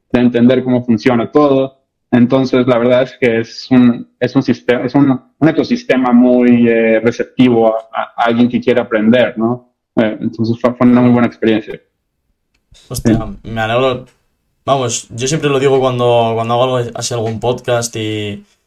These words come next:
Speaker 2: y me paso por algún evento, que la gente en los eventos y todo el mundo,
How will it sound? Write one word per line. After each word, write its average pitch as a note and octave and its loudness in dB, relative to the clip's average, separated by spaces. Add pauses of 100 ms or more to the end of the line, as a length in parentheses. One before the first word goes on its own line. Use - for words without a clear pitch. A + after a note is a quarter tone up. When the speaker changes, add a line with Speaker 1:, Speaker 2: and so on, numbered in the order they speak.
(160)
Speaker 2:
y A#2+ -8
me A#2+ -4
paso A#2 -2
por B2 -2
algún A#2 0
evento, A#2+ -2 (460)
que A2 -2 (380)
la A2 -2
gente C3+ -2
en B2+ -6
los B2+ -4
eventos B2+ -2
y G#2+ -2
todo B2 0
el A#2+ -2
mundo, A#2+ -2